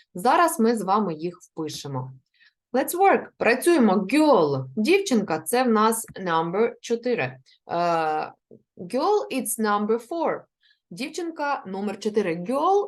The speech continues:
it's number four. Let's write. Давайте писати. Гірл. Пишемо гірл, читаємо girl. Далі слово school. School, це школа.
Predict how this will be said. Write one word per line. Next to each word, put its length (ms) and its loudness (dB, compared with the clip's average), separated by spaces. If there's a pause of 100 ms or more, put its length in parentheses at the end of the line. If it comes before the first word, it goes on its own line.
(100)
it's 240 -6
number 460 -4
four. 240 -2 (160)
Let's 320 -8
write. 500 0
Давайте 400 -4
писати. 640 -6 (120)
Гірл. 580 -4 (1200)
Пишемо 680 -4
гірл, 580 2
читаємо 800 2
girl. 520 -2 (120)
Далі 400 2
слово 360 -2
school. 1040 -2
School, 760 -4
це 140 -4
школа. 580 -4